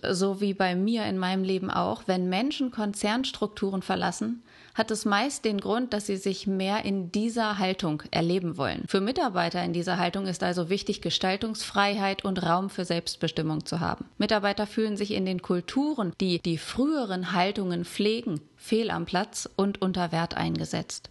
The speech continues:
Die Opferhaltung und das Klagen über Umstände werden spätestens in dieser Macherhaltung abgelegt. Der Macher sieht sich mehr in der Position als Gestalter seines Lebens.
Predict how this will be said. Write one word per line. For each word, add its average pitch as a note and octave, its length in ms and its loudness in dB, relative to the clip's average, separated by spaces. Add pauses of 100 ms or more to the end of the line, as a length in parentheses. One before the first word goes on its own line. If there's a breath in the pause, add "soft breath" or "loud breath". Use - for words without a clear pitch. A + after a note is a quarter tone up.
(100)
Die - 160 2
Opferhaltung F3+ 640 2
und E3 140 -2
das E3+ 140 -2
Klagen A#3+ 340 0
über F3 240 0
Umstände G3 720 0
werden F3+ 320 0
spätestens A#3 720 -2
in F#3+ 280 0
dieser F#3+ 320 0
Macherhaltung F3 840 0
abgelegt. - 720 -6 (100)
Der F3+ 140 4
Macher F3+ 400 2
sieht G3 240 -2
sich F#3+ 180 0
mehr F#3 320 2
in F#3 140 0
der F3+ 140 0
Position F3+ 680 -2
als E3 220 -2
Gestalter E3 580 2
seines D#3+ 380 -2
Lebens. - 480 -4